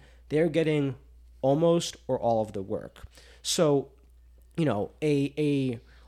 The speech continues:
although, you know, Saquon is still an elite running back, the running back room behind him is messy. We don't really know who is gonna get the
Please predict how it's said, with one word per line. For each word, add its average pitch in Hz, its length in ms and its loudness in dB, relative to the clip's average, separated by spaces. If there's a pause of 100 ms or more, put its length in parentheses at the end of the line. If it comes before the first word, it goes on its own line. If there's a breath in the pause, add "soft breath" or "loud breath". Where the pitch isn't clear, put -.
(100)
although, 156 520 2 (200)
you 147 100 -2
know, 113 300 -2
Saquon 135 640 -2
is 120 200 -2
still 135 360 -2
an 131 80 0
elite 113 340 -4
running 123 320 -2
back, 180 400 -6 (440)
the 131 520 0 (360)
running 170 260 2
back 151 240 -2
room 135 240 0
behind 117 480 -4
him 110 420 -2 (100)
is 117 360 -6
messy. 107 560 -6
We 123 140 -6
don't 156 140 -2
really 156 280 0
know 127 560 2 (320 soft breath)
who 147 260 0
is 127 140 0
gonna 127 200 -2
get 110 300 -6 (100)
the 120 400 -2